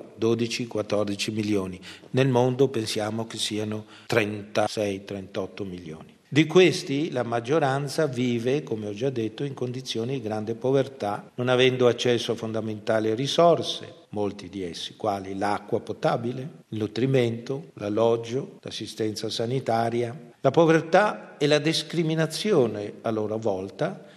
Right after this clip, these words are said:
fanno sì che moltissimi zingari siano esclusi dagli ambiti del lavoro e della politica, mi diceva uno di essi. "Lei do-, faccia una domanda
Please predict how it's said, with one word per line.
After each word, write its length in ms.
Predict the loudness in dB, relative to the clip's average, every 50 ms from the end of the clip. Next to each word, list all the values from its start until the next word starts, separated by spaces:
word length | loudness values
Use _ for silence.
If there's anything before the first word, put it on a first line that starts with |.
| -20 -20 _
fanno 300 | 0 2 2 4 4 2
sì 260 | 2 2 2 2 2
che 140 | 2 0 0
moltissimi 840 | 0 0 -2 -2 -2 -2 0 2 2 2 2 0 -4 -6 -6 -6
zingari 460 | -4 -4 -2 -2 -2 -2 -2 -4 -4
siano 320 | -4 -4 -4 -4 -2 -2 -4
esclusi 680 | -4 -6 -6 -4 0 2 4 4 4 2 0 -4 -8 -12 -14 -16 -18 -20 -20 -10
dagli 280 | _ 0 0 2 4 4
ambiti 520 | 4 4 2 2 0 -2 -2 -2 -4 -4
del 180 | -2 -2 -2 0
lavoro 640 | 0 2 4 4 4 4 4 2 0 -4 -10 -14 -18 -20 -20 -20 -14
e 100 | -12 -4
della 300 | 0 0 2 2 0 -2
politica, 640 | 0 0 2 4 4 2 2 0 -4 -6 -6 -6 -8
mi 140 | -8 -8 -10
diceva 420 | -12 -12 -8 -4 -2 -2 0 0 0
uno 300 | 0 0 -2 -2 -4 -4
di 180 | -4 -2 0
essi. 320 | 0 0 -2 -4 -10 -12 -14 -18 -20 -20 -20 -20 _ -6
"Lei 420 | -2 -2 0 0 0 -2 -4 -6 -4
do-, 140 | -4 -4
faccia 320 | -4 -2 -4 -4 -2 -2 -2
una 160 | 0 2 2
domanda 640 | 2 2 2 2 2 0 0 0 -2 -2 -4 -6